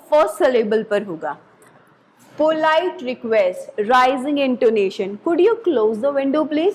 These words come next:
जब हम किसी को रिक्वेस्ट करते हैं तो हमारी इंटोनेशन क्या से होती है,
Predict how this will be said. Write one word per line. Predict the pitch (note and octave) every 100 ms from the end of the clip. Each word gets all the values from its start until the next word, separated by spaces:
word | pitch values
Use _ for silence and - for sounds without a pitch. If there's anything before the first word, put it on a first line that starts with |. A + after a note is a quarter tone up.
| - - -
जब | G3+ A#3+
हम | D4 D4+
किसी | D4+ D4+
को | D4 D4
रिक्वेस्ट | B3 A#3+ B3 C#4 D4+ -
करते | D4 A#3+ A#3+
हैं | C4 C4
तो | C#4
हमारी | C#4 B3+ A#3+ C#4
इंटोनेशन | C#4+ C4+ C#4 C4+ C#4+ C#4
क्या | C4+ C4
से | B3+ D#4
होती | D4 B3+ C4+
है, | C#4+